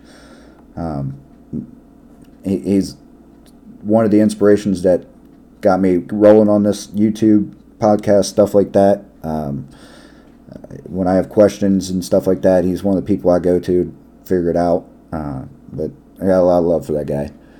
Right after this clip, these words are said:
He's been there through some dark times in my life. I've been there through some dark times in his life. I say,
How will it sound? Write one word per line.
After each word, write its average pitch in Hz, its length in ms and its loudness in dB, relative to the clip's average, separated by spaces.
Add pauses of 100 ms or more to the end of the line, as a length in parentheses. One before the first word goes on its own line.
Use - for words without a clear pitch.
(260)
He's 87 120 -8
been 95 200 0
there 92 140 0
through 95 200 -2
some 92 180 -6
dark 98 240 2
times 101 320 -2
in 104 60 -2
my 101 100 0
life. 101 300 2
I've 87 100 -2
been 95 160 0
there 92 120 0
through 92 200 -4
some 90 200 -8
dark 95 220 -2
times 95 240 -4
in 90 60 -4
his 95 200 -2
life. 95 360 2 (300)
I - 40 -20
say, 82 360 -6